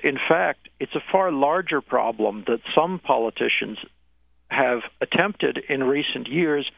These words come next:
to impose an economic logic of free trade on our military procurement so that we end up buying components for vital military systems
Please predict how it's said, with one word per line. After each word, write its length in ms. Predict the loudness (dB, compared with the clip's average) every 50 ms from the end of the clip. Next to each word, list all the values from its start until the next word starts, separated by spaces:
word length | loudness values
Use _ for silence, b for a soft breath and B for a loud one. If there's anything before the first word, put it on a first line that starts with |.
| b b b b b b b b -2
to 120 | 0 0
impose 640 | 0 0 -4 -4 0 2 4 4 4 2 0 -2 -4 -6 -12 -8 -4
an 120 | -2 0 0
economic 560 | 0 0 0 0 2 2 2 2 0 0 0
logic 460 | 2 2 2 2 2 0 -2 -2 0 0
of 100 | -2 -2 -2 -2
free 180 | -2 0 0 0
trade 440 | 0 2 2 2 2 2 0 -2 -2
on 240 | -2 0 0 2 2
our 140 | 2 0
military 540 | 2 2 2 2 2 0 0 0 0 0 -2
procurement 680 | -2 -6 -12 -8 -4 0 0 2 2 0 0 -4 -4 -6 -14 _ _ -12 -4 0
so 260 | 2 2 2 2 2
that 360 | 2 2 2 2 0 -2 -2 -2
we 200 | 0 0 2 0
end 180 | 0 2 2
up 180 | 2 2 0 -2 _ _ _ -4
buying 460 | -2 -2 0 0 0 -2 -2 -4 -6
components 800 | -4 -4 -4 -4 -4 -2 2 2 2 2 0 -2 -4 -4 -6 -8 -14 -14 -14 -14 -10 -2
for 260 | 0 0 2 2 0
vital 420 | -2 -2 0 0 0 0 0 0 0
military 640 | 2 0 0 0 0 -2 -2 -2 0 0 0 -2 -2 -2
systems 460 | -2 -2 -2 0 0 -2 0 -2 -4